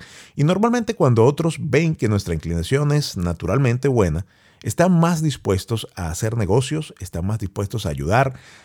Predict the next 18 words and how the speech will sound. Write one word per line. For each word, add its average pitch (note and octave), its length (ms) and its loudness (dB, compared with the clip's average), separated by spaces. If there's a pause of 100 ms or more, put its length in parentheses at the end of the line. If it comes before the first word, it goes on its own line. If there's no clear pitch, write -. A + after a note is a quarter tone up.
(120)
a - 160 -2
relacionarse. F#2+ 960 0
Eso D3 360 -4
lleva F#2 540 -2
a F2 120 -8
más F#2 420 -2
oportunidades, C#3+ 840 -4
lo D#2+ 100 -6
que D#2+ 140 -10
quiere G3 220 -6
decir B2+ 300 -2 (380)
más G#2 320 0
puertas G2+ 400 -2
abiertas. D#2+ 400 -4
Y G3+ 60 2
para A3+ 200 2
probarlo, A#3+ 460 2
pongámonos, E3+ 560 -2